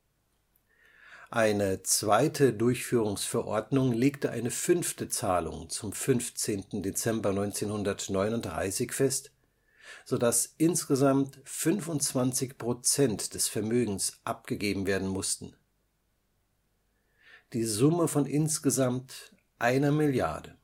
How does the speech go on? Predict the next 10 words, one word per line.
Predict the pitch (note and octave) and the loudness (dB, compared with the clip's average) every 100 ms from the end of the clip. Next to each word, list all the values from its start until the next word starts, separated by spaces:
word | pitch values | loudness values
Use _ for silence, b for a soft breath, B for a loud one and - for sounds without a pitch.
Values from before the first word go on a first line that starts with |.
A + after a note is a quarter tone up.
| _ _ - | _ _ -4
einhundertsechsundzwanzig | A#2 C#3+ D#3 C#3+ G#2+ G2 G#2+ - A2+ A#2 G#2+ A#2+ G#2 | 0 2 2 2 2 0 0 -2 -2 -2 -4 -4 -6
Millionen | A2 G2+ G2 E2+ D#2+ E2 E2+ | -4 -4 -2 -2 -4 -6 -4
sechshundertzwölftausendvierhundertfünfundneunzig | G2+ A2+ - B2 A#2 - - - - G#2+ C3 C3+ - - A2+ A2+ A#2 G2+ - - D#3 C#3 B2+ A2+ G#2 - - D#3 B2+ G#2+ B2+ G#2 G#2 G2 - F2+ - | -4 -2 -4 -2 -4 -6 -8 -4 -4 -2 -2 -2 -6 -2 0 0 -2 -6 -8 -2 0 2 0 -2 -4 -8 -2 -2 -4 -8 -6 -4 -4 -6 -10 -10 -6
Reichsmark | E2 E2+ - A2 G#2 A#2+ - B B B B B B | -4 -2 -4 -2 0 0 -4 B B B B B B
erhöhte | B2 G2+ E3+ D#3+ | -4 0 0 0
das | C3 A2+ - | -2 -2 -2
damalige | G2+ A2 C3+ B2+ B2 A#2 | -2 0 2 2 0 -2
Steueraufkommen | A2 - F#2+ G2 D#2+ A2 - A#2 A2+ G#2 | -6 -4 0 0 0 -6 -6 -6 -4 -6
des | - | -6
Reiches | D#2+ F#2 G2+ A#2 - - | -2 -2 -2 -4 -6 -6